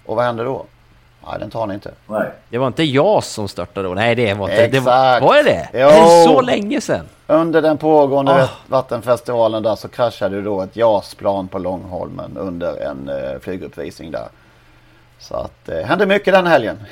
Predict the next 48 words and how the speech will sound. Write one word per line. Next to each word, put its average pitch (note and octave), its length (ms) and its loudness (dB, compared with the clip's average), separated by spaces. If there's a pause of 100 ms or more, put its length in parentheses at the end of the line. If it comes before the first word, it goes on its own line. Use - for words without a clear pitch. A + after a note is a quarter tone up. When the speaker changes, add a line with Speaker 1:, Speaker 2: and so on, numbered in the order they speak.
(360)
Speaker 3:
Oj, C#3+ 300 4
då C3 100 -2
blev C3 220 0
det C3 80 -2
så B2 140 -6
länge G#2+ 320 -2
sedan. - 180 -8
Jaha, G#3 380 0 (160)
där C3+ 180 -10
ser A2 160 0
Speaker 1:
Ja, G#2+ 100 2
Speaker 3:
man. F#2 220 -4
Speaker 1:
ja. A2+ 340 -2 (260)
Speaker 3:
Jo, G3+ 100 6
men G3+ 100 2
jag G3+ 140 4
må-, G3+ 240 0
ja, G#2+ 280 -2 (180)
otroligt. A2 460 -10
Speaker 1:
Men F3 120 2
förutom G3+ 500 4
då, D3 420 8
eh, A#2+ 260 8
vi C#3 100 -2
pratade D#3+ 320 2
ju D3+ 40 4
om C#3+ 60 2
att C#3+ 320 0
Great C3+ 260 0
Singing C3+ 400 -4
då, G2+ 260 0 (280)
eh, D2 240 -8
för - 140 -12
några G2+ 140 0
veckor G2+ 240 -8
sedan F#2+ 200 -8
var F#2+ 200 0
en F#2 80 -10
sån G2+ 180 -6
där F#2+ 160 -4
sorts - 360 -8
typ A#2 240 -6
av G#2 100 2
häst - 240 -2
som A2 140 -8
numera G#2+ 480 -2
inte G#2 200 -8
finns. - 480 -8